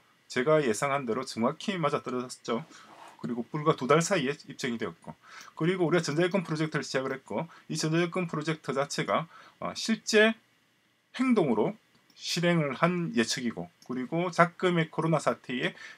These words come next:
가장 완전한 대응 방안. 전자여권이 뭐예요? 한마디로 전 세계의 공항을 하나로 묶자는 거잖아요. 전 세계 공항을 하나의 프로세서로 통입하고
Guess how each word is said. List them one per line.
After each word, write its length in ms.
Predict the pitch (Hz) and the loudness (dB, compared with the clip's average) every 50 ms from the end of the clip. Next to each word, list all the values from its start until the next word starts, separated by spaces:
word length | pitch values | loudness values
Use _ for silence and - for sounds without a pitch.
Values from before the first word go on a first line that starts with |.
| - - | -20 -2
가장 460 | - - 175 196 202 185 185 170 117 | 2 2 4 6 6 4 4 2 2
완전한 640 | 98 107 120 120 139 143 160 170 175 180 185 175 - - | 2 2 2 0 2 4 4 4 4 2 -4 -8 -6 -2
대응 300 | - 110 110 117 120 117 | 2 2 4 4 2 2
방안. 340 | 113 107 95 90 85 82 80 _ _ _ _ _ _ _ _ _ _ _ _ _ _ _ _ | 2 2 2 0 -4 -6 -10 _ _ _ _ _ _ _ _ _ _ _ _ _ _ _ _
전자여권이 460 | - - 131 156 185 214 - 285 240 185 | -4 -2 2 4 4 4 4 4 2 2
뭐예요? 240 | 113 98 120 175 | 2 2 0 0
한마디로 420 | 175 160 127 120 110 117 - 85 - _ _ _ - - - - | 0 0 -2 -4 -4 -6 -6 -8 -12 _ _ _ -20 -20 -20 -8
전 260 | - - 147 180 226 226 | 0 2 4 6 6 6
세계의 460 | - - 185 180 175 190 196 202 196 | 4 4 2 2 2 0 -2 -2 -2
공항을 340 | - 139 139 143 147 175 175 | -4 -2 -2 0 0 0 0
하나로 340 | - 151 165 185 202 196 | 2 2 4 4 2 2
묶자는 380 | 165 151 165 - 160 127 110 90 | 0 -2 -2 -2 -2 -2 -2 -4
거잖아요. 260 | 87 82 - - - - _ _ _ _ _ - _ _ _ _ _ _ _ _ | -8 -12 -14 -18 -20 -20 _ _ _ _ _ -20 _ _ _ _ _ _ _ _
전 220 | - - 143 160 185 | -6 -2 -2 -2 -2
세계 400 | 165 - 160 139 135 156 156 151 | -2 -2 -4 -4 -2 -2 -4 -4
공항을 840 | - 131 123 123 120 131 127 123 123 123 123 120 117 123 156 226 - - - - - - | -2 -4 -2 -2 -2 -2 -2 -2 -2 -2 -2 -2 -2 -2 -2 -2 -4 -8 -16 -20 -18 -10
하나의 540 | - - 156 156 175 190 208 196 185 214 226 | -4 0 2 6 6 6 6 6 4 0 -4
프로세서로 1400 | - - 147 139 139 - 147 120 - - - 127 117 113 107 104 104 101 95 95 92 92 90 90 135 185 226 - - - - - | -4 -2 -2 0 0 0 -2 -2 -2 -2 -2 0 0 0 0 0 -2 -2 -4 -4 -4 -4 -4 -2 -2 -2 -2 -4 -8 -20 -20 -12
통입하고 1200 | - - 151 143 151 160 - - _ _ _ _ _ _ _ _ _ _ _ _ - 156 175 180 | -6 -2 0 0 0 0 -4 -6 _ _ _ _ _ _ _ _ _ _ _ _ -8 -6 -6 -6